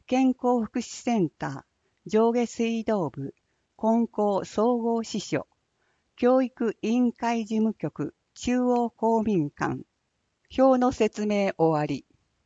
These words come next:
利用方法。一、窓口設置場所の職員に要件をお伝えください。職員がモニターを操作し、担当課の職員を呼び出します。二、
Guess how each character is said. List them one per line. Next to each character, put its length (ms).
利 140
用 220
方 300
法。 380
一、 440
窓 320
口 420
設 340
置 140
場 140
所 200
の 220
職 320
員 300
に 160
要 240
件 340
を 160
お 80
伝 360
え 40
く 100
だ 140
さ 220
い。 100
職 320
員 300
が 240
モ 120
ニ 140
タ 220
ー 60
を 100
操 260
作 180
し、 300
担 260
当 240
課 140
の 140
職 320
員 260
を 160
呼 100
び 120
出 120
し 200
ま 100
す。 240
二、 260